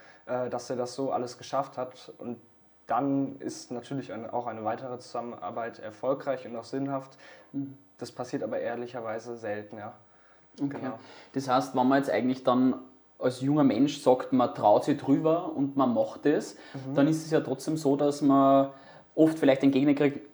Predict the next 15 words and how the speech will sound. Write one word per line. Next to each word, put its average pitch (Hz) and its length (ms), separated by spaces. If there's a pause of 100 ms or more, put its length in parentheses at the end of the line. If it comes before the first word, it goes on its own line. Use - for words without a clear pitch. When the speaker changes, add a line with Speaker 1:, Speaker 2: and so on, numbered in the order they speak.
Speaker 2:
du 139 120
hast 139 120
ja 139 60
noch 135 140
keine 123 420
fachliche 156 600
Ausbildung 147 500
dahinter, 139 360
also 127 400 (160)
noch 135 160
nicht 156 420
deine 127 220
Ausbildung 170 520
vollendet 143 560
sozusagen. 151 600